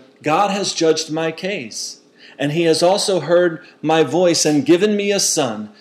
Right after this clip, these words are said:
Therefore she called his name Dan." Now again, this is a surrogate mother, um, that had the child, Rachel's maid.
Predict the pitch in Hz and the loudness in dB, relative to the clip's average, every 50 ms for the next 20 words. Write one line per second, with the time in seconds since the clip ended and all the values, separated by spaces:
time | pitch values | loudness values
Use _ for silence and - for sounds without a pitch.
0 | _ _ 120 139 156 160 160 - - 160 156 151 156 151 - - 151 131 - - | _ _ 2 2 4 4 2 0 0 2 2 2 2 2 -2 -4 -4 -6 -8 -10
1 | 170 170 180 190 196 190 - 175 165 151 135 135 139 135 135 135 139 139 139 131 | -8 -6 -4 -4 -4 -4 -6 -8 -8 -8 -8 -6 -6 -4 -4 -4 -4 -4 -6 -8
2 | 131 _ _ _ _ _ _ - 95 120 117 110 104 98 92 92 _ _ _ _ | -12 _ _ _ _ _ _ -16 -8 -6 -6 -6 -6 -10 -16 -18 _ _ _ _
3 | _ _ _ _ _ _ _ _ - _ _ _ 151 127 123 131 135 131 120 131 | _ _ _ _ _ _ _ _ -20 _ _ _ -10 -6 -4 -4 -4 -4 -2 -4
4 | 120 123 131 131 131 - 147 131 113 135 131 127 - - - - - - - - | -2 -2 -2 -2 -4 -4 -6 -6 -4 -4 -6 -6 -8 -16 -20 -14 -10 -10 -6 -4
5 | 127 123 127 131 127 147 135 127 131 123 127 120 120 113 123 123 147 151 139 _ | -2 -2 -2 -4 -2 -4 -4 -4 -4 -4 -4 -4 -4 -4 -6 -6 -6 -8 -12 _
6 | _ - _ _ _ _ _ _ - 117 113 113 113 110 110 107 104 113 110 113 | _ -20 _ _ _ _ _ _ -12 -8 -8 -6 -6 -6 -8 -6 -6 -6 -6 -4
7 | 120 120 120 120 139 135 - - 120 110 110 113 123 123 - - 107 110 113 - | -4 -4 -2 -2 -4 -6 -4 -4 -4 -4 -2 -4 -6 -6 -8 -10 -8 -8 -8 -8
8 | - 139 139 127 - 120 120 113 110 107 107 120 127 127 | -8 -8 -8 -8 -6 -6 -6 -6 -6 -6 -6 -8 -10 -10